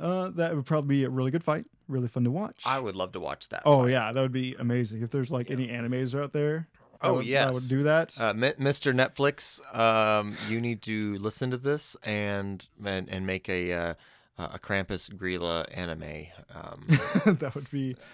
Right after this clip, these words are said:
Speaker 1: the coolest thing
Speaker 2: that would
Speaker 1: ever
Speaker 2: be
Speaker 1: seen in my entire life.
Speaker 2: Oh.
Speaker 1: And we gave that one to Grilla.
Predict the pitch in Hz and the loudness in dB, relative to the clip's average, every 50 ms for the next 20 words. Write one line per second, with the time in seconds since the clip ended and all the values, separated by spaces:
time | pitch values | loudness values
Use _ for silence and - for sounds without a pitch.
0 | - - _ _ _ _ - 147 139 - - - 151 143 135 135 120 - - 131 | -20 -20 _ _ _ _ -4 -4 -4 -4 -4 -4 -4 -2 -2 -4 -4 -4 -4 -4
1 | 127 127 127 123 127 127 - - - 98 - - 92 95 - 139 131 117 127 123 | -2 -2 -4 -6 -8 -8 -10 -10 -10 -10 -10 -10 -8 -6 -4 -4 -2 -2 -2 -2
2 | 123 123 120 117 123 123 123 127 139 131 - - _ - - - - 170 180 220 | -2 -2 -4 -6 -6 -6 -6 -8 -10 -12 -14 -16 _ -20 -18 -6 -2 0 2 2
3 | 202 233 233 226 185 208 208 214 196 175 156 127 127 156 175 165 135 92 - - | 4 2 2 2 2 2 2 2 2 0 -2 -2 -2 -2 -2 -2 -4 -6 -8 -12